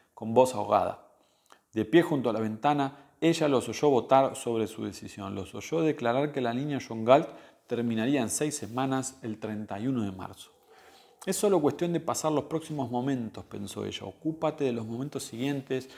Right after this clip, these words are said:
y luego los siguientes, unos cuantos cada vez,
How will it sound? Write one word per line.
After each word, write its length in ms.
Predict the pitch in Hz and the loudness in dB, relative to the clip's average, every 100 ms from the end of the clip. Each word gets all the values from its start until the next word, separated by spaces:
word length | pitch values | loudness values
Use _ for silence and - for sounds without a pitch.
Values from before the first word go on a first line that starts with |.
| - - | -20 -2
y 80 | 139 | 4
luego 260 | 165 165 | 8 8
los 140 | 139 143 | 8 4
siguientes, 640 | - 120 135 131 123 123 - - - | 0 0 0 -2 -4 -6 -8 -20 -4
unos 340 | 175 165 135 | 0 2 0
cuantos 400 | - 156 147 113 | 2 2 2 -4
cada 320 | - 147 135 117 | 0 4 6 6
vez, 380 | 135 131 - | 6 4 -2